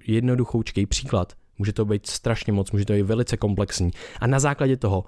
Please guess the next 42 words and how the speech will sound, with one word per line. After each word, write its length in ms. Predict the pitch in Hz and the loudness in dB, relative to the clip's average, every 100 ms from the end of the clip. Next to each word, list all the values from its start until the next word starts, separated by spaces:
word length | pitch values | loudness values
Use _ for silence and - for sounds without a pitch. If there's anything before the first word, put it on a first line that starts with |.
| - | -8
tvůj 220 | - 117 | -2 0
mozek 440 | 123 131 104 101 123 | 2 2 2 0 0
udělá 260 | 110 110 | 0 0
predikci, 500 | 107 107 104 - - | 2 0 0 -2 -6
"OK, 220 | - 104 101 107 - - - - | -2 0 2 0 -2 -12 -20 -8
teď 200 | - 120 | -4 -4
se 120 | - 127 | -2 0
budeš 400 | 123 95 - - | 0 0 -4 -4
cítit 300 | 139 131 - | -2 -2 -4
trošičku 460 | 107 110 - 85 | -2 -2 -2 -2
jakoby 300 | 85 87 87 | 0 0 2
hůř, 340 | 113 165 151 - | 4 2 2 -2
trošičku 420 | - 101 - 95 | -2 -2 -2 0
down, 440 | 127 135 131 127 - - - - | 2 2 2 2 -2 -12 -20 -4
a 500 | 113 113 107 107 107 - - | 0 2 4 4 0 -4 -4
nebude 340 | 110 113 110 104 | 0 2 2 -2
se 120 | - | -4
ti 140 | - | -10
jít 180 | 92 85 | -8 -2
ven, 300 | 107 135 127 | 0 2 2
protože 280 | 113 107 101 | 0 0 2
máš," 180 | 101 - 107 107 | 0 0 -2 0
jo, 160 | 127 151 - | 2 0 -2
a 160 | - _ - | -8 _ -2
tohle 220 | 147 160 | 0 2
to 180 | - 156 | 0 -2
všechno 360 | - 175 175 165 | 0 0 2 2
se 120 | 156 | 2
děje 140 | 147 | 2
v 80 | - | 0
podvědomí 640 | - 139 170 165 107 110 - - - | 0 2 2 2 2 0 -2 -14 -4
a 100 | 131 | 0
je 60 | |
to 100 | 143 | 2
ta 100 | 139 131 | 0 -2
kategorizace 1080 | - - 202 151 135 120 113 101 - 90 110 - | -2 0 0 2 2 2 0 -2 0 0 0 -2
té 100 | 117 | -2
dané 420 | 113 139 156 165 | 0 0 0 2
zkušenosti, 840 | - - - 135 - 101 - - 87 | 2 0 0 -2 0 0 0 -2 -2
té 80 | 113 | -2
dané 360 | 113 127 139 - | 0 2 2 0
události 640 | 123 113 110 - - | 0 2 0 0 -2